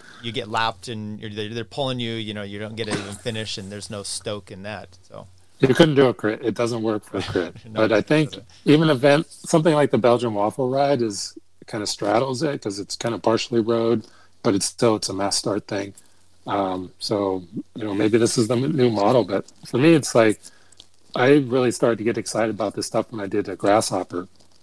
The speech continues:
Speaker 2: race a couple years ago, and just the terrain that we were taken out on, and just the, you know, we don't get to do that on the road. You know,
Speaker 1: Right.
Speaker 2: I was out there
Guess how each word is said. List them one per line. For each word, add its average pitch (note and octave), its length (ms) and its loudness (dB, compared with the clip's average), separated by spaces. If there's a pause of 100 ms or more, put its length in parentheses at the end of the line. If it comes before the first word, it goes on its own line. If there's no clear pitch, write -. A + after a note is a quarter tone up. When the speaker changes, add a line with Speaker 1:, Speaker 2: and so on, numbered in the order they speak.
(420)
Speaker 2:
race D#3 320 6
a - 40 -8
couple C#3+ 240 2
years A#2+ 220 2
ago, A#2+ 400 0
and A2 300 -2 (920)
just - 300 2
the B2 80 0
terrain B2 640 -4
that A#2+ 140 -4
we G#2+ 160 -2
were G2+ 120 -4
taken A2+ 340 -4
out D3 220 -6
on, F3+ 340 -6 (720)
and A2 580 0 (1120)
just - 220 -6
the, G#2+ 340 2 (1700)
you B2+ 60 2
know, B2+ 240 8 (100)
we D3+ 100 6
don't F#3 160 4
get E3+ 140 4
to D3+ 60 4
do D3 160 6
that C3 320 2
on A#2+ 120 -2
the A2+ 80 -2
road. G2+ 300 0 (420)
You A2 60 -6
know, A2 80 -4
Speaker 1:
Right. A#2 80 -2
Speaker 2:
I A#2 40 -4
was A2 120 -4
out A#2+ 140 0
there B2 260 2